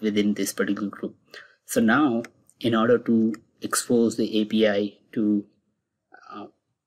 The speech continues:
my Gmail group, what I need to do is I need to expose this particular group to the developers group as well. So I can go to the access control within the conference product.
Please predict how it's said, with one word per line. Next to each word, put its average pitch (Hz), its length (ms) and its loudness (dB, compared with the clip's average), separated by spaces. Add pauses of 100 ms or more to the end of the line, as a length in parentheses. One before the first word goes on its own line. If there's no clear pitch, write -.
(380)
my 110 240 -2
Gmail 135 360 2
group, 147 360 2 (180)
what 110 200 2
I 107 80 2
need 107 240 -2
to 113 60 -6
do 107 160 0
is 113 240 -2
I 113 120 -2
need 107 260 -2
to 104 240 2 (300)
expose - 640 0
this 113 200 -2
particular 110 340 0
group 107 420 -2
to 110 340 0 (640)
the 104 400 0 (140)
developers 107 540 4
group 104 240 -2
as 104 180 0
well. 107 160 2
So - 220 -2
I 107 100 -2
can 107 180 -2
go 113 160 2
to 147 100 -2
the 131 100 2
access 120 280 -2
control 117 500 2 (160)
within 107 300 0
the 107 280 0 (840)
conference 110 520 2
product. 123 460 2